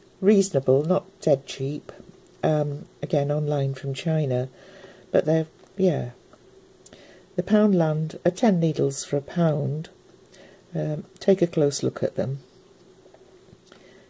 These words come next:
I thought, again, I thought I had Schmetz ordinary needles, but I don't,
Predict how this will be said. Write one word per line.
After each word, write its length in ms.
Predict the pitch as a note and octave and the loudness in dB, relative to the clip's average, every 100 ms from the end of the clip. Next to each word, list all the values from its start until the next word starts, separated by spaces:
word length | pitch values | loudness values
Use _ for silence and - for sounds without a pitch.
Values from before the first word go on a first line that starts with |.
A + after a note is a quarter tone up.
| _ | _
I 60 | E3 | 2
thought, 240 | F#3 E3 | 4 4
again, 260 | C#3 E3 C3+ | 2 0 0
I 100 | C#3 | -4
thought 240 | D3 C#3+ | -2 -2
I 100 | C#3+ | -2
had 160 | D3+ D3 | -2 -4
Schmetz 480 | - D#3+ - - D#3+ | 0 0 0 -2 0
ordinary 340 | D3 C#3 C3 | 0 -2 -2
needles, 440 | C3 B2+ C3 C#3 | 0 0 0 -2
but 220 | - C3 B2 | -6 -8 -8
I 120 | A#2+ | -10
don't, 600 | - C#3 C#3 C#3 - | -4 -2 -4 -8 -14